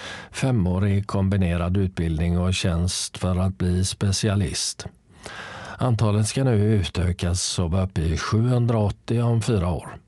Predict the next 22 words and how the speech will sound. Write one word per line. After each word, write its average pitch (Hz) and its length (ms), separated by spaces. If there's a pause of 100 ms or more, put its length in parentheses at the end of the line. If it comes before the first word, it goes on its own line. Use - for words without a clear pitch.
(120)
Om 98 300
tio 85 320
år 98 220
ska 92 280
antalet 95 500
S 98 240
T-tjänster 87 800
vara 110 440
niohundra. 98 840 (920)
Hundrafemtio 113 1000
specialister 104 840
i 85 120
allmänmedicin 85 960
ska 101 260
komma 107 220
ut 101 180
som 104 440
nyutbildade 95 920
årligen 90 680
mot 117 320
nuvarande 104 640
hundra. 85 640